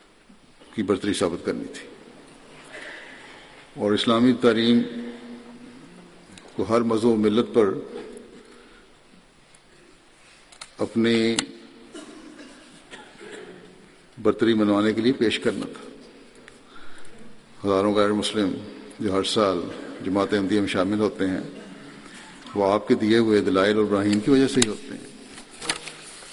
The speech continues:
پھر زمانے کے حالت اور مسیح موت کی ضرورت کے بارے میں مزید ارشاد فرماتے ہیں کہ اگر زمین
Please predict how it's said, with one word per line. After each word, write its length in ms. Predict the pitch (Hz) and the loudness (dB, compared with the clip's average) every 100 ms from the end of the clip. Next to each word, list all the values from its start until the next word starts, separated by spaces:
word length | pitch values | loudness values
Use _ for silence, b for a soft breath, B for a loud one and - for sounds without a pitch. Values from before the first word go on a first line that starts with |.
| B B B B - - - - - - - 320 - 123 - - - - - - - - - - - - - - - - - | B B B B -14 -18 -18 -16 -10 -6 -2 0 -2 -4 -10 -14 -18 -20 -20 -20 -20 -20 -20 -20 -20 -20 -20 -20 -20 -20 -2
پھر 360 | 117 110 92 85 - - - - - - | 4 6 4 -2 -10 -14 -16 -18 -20 -8
زمانے 440 | 95 101 101 101 101 | -2 0 2 2 0
کے 160 | 104 95 - - - - - B B B B - | 2 0 0 -8 -14 -16 -20 B B B B -2
حالت 380 | 98 98 98 92 | 0 2 0 0
اور 80 | 101 | -2
مسیح 300 | 98 95 98 | 0 0 0
موت 260 | 95 92 95 | 0 0 0
کی 60 | |
ضرورت 240 | 95 95 107 | 0 0 0
کے 60 | |
بارے 280 | 92 95 98 | 0 2 0
میں 180 | 95 87 - - - B B B B B B - | 0 -2 -6 -14 -18 B B B B B B -6
مزید 280 | 95 101 98 | 0 2 2
ارشاد 280 | 92 98 90 104 | 0 0 -2 -2
فرماتے 400 | 95 90 - 92 | -2 -2 0 -2
ہیں 120 | 80 - - - - - - B B B B B B B B - - - - | -2 -8 -16 -20 -20 -20 -20 B B B B B B B B -20 -20 -20 -4
کہ 100 | - | 0
اگر 220 | 123 120 131 | 4 6 6
زمین 600 | 117 110 120 107 87 | 4 4 4 4 -2